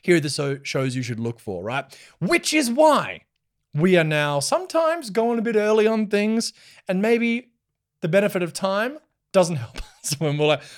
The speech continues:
"What a weak season compared to the last season." This is actually a pretty good season. Now, I'm not saying it's, like, a mind-blowing, like, you know, top, top tier winter twenty twenty season, but surprisingly good. There's a lot of good shows,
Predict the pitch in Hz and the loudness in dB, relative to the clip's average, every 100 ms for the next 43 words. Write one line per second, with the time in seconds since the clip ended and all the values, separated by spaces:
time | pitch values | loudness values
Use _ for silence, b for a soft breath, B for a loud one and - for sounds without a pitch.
0 | B 330 262 190 240 180 262 285 190 165 | B 4 6 6 2 2 2 2 2 -2
1 | 170 160 151 151 147 151 139 139 b b | 0 -2 0 -2 -2 -4 -10 -12 b b
2 | _ 311 349 320 320 320 285 262 240 269 | _ 0 4 2 4 0 2 -2 -2 -4
3 | 247 120 _ - 226 302 302 233 190 208 | -6 -8 _ -4 0 2 4 2 0 -6
4 | 165 165 - - 165 165 170 165 165 165 | 0 0 0 -6 -2 0 0 2 2 2
5 | 160 151 147 _ - 151 135 110 165 - | 0 -4 -6 _ -16 -10 -10 -6 -8 -4
6 | 170 165 170 160 151 143 147 156 143 135 | -6 -4 -2 -2 -2 -6 -6 -4 -4 -6
7 | 147 135 151 139 139 _ - 139 127 196 | -8 -6 -8 -8 -12 _ -6 -4 -2 -6
8 | b b b b b _ _ 196 214 214 | b b b b b _ _ 4 4 2
9 | - 269 - 285 359 370 392 370 294 294 | -8 -8 -8 -6 -8 -8 -8 -8 -2 0
10 | 262 285 370 277 311 - 269 330 190 180 | 4 2 2 -4 -6 -2 -4 -4 -8 -12
11 | - | -20